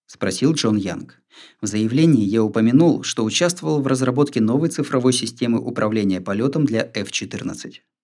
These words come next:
Кроме того, пилот Ф шестнадцать, проходивший собеседование на той же неделе, что и мой брат, шепнул мне, что капитан Янг любит спрашивать об этой характеристике,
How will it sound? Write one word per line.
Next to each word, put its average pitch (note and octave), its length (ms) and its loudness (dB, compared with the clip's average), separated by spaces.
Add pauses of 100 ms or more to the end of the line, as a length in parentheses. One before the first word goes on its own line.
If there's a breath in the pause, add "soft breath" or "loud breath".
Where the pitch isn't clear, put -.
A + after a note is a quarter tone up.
(400 soft breath)
Кроме C#3+ 260 6
того, - 380 -8 (180)
пилот B2 380 -2
Ф A#2+ 140 0
шестнадцать, D3 580 0
проходивший A2+ 520 -4
собеседование G2+ 720 -2
на G2+ 160 0
той G2+ 160 -4
же G2 120 -4
неделе, G#2 520 0
что - 180 -4
и A#2 60 0
мой A2+ 180 2
брат, - 340 -6 (320 soft breath)
шепнул C#3+ 460 2
мне, - 360 0 (200 soft breath)
что - 240 -2
капитан C#3+ 360 2
Янг D3 380 2
любит C#3+ 340 2
спрашивать C3 500 -2
об A2+ 180 -2
этой G2+ 160 -2
характеристике, G2+ 920 -6